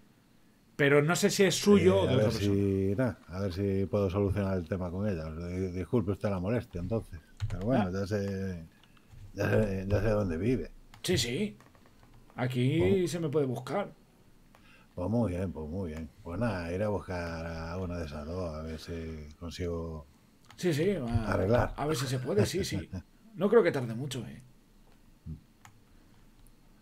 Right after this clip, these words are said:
Speaker 1: Porque creo que estará en algún, porque si no está en la clínica o en el,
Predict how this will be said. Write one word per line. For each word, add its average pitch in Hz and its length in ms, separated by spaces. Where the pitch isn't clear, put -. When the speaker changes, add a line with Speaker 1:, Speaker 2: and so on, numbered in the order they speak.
Speaker 1:
Porque 127 220
creo 135 180
que - 60
estará 180 260
en 160 80
algún, 135 320
porque 123 260
si 151 140
no 180 80
está 208 200
en 208 40
la 202 140
clínica 190 460
o 180 140
en 165 120
el, 165 340